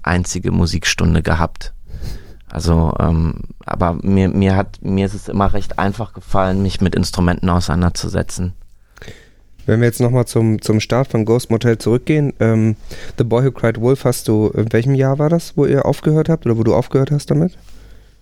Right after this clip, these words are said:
Speaker 1: Es müsste zweitausend und, ähm, zweitausendsiebzehn muss das gewesen sein, ja, zweitausendsiebzehn.
Speaker 2: Dann ging das ja erstaunlich schnell, also du hast dann ja, ähm, ein, ein Jahr später sozusagen schon die erste Single rausgebracht,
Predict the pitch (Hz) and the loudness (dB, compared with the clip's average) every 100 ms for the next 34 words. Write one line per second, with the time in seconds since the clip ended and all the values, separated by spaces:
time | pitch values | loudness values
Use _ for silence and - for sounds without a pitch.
0 | - 104 143 - - - 117 127 135 - | -6 0 0 0 -4 -2 2 0 -2 -6
1 | - 127 127 123 123 110 - 110 107 101 | -4 0 0 0 0 0 -2 -2 -2 -4
2 | - 95 101 98 95 - - - - 117 | -6 -4 -4 -4 -8 -10 -14 -2 0 2
3 | 110 107 101 113 - 92 87 92 - 87 | 4 4 4 2 0 0 0 -4 -6 -6
4 | - 87 - - 87 82 87 80 90 87 | -4 -6 -4 0 0 0 -2 -2 0 -2
5 | - - 95 - 92 92 90 85 - - | -2 -2 0 2 2 2 2 -2 -6 -10
6 | 92 - - 107 107 131 147 - 135 131 | -12 -8 -2 0 2 2 2 2 2 2
7 | - 110 - 120 123 - 120 120 117 101 | 0 -2 0 2 0 0 0 2 2 2
8 | 104 107 110 110 104 101 101 92 101 98 | 2 2 2 2 2 2 2 2 2 4
9 | 98 98 98 - - - - - - - | 2 0 -2 -10 -20 -20 -20 -20 -20 -8
10 | - 113 113 107 - - 113 117 107 - | -2 0 0 -2 -4 -2 2 2 0 0
11 | 123 123 107 - 107 110 110 104 107 - | 0 2 0 0 2 2 4 4 2 0
12 | 107 117 139 131 131 127 123 123 | 2 2 2 2 0 0 0 0